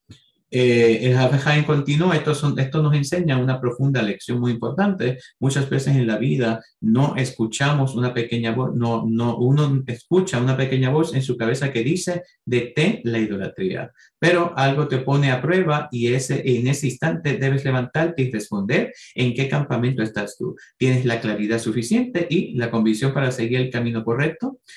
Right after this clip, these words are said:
Porque la manera en la que respondemos a tener impl-, implicaciones, no solo para ti, sino porque, eh, para, sino porque, eh, que por las generaciones después de ti, todos tienen un momento,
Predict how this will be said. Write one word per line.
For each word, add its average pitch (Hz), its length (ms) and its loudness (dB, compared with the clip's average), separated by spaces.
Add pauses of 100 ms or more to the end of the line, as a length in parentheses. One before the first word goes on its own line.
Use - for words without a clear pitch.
(180)
Porque 147 400 0
la 123 160 0
manera 127 320 0
en 147 80 2
la 135 80 0
que 120 100 -4
respondemos 110 720 -2
a 113 140 -4
tener 113 300 0
impl-, 123 340 -2
implicaciones, 113 1160 -4
no 131 200 2
solo 135 320 0
para 107 200 -2
ti, 156 120 0
sino 110 280 0
porque, 117 480 -2
eh, 110 280 0
para, 104 320 -4
sino 117 260 -2
porque, 110 440 -2 (180)
eh, 104 280 -2
que 110 120 -2
por 110 260 -2
las 107 160 -4
generaciones 110 520 -2
después 123 280 -2
de 113 120 0
ti, - 300 -2 (380)
todos 175 320 2
tienen 165 200 4
un 165 100 4
momento, 143 640 0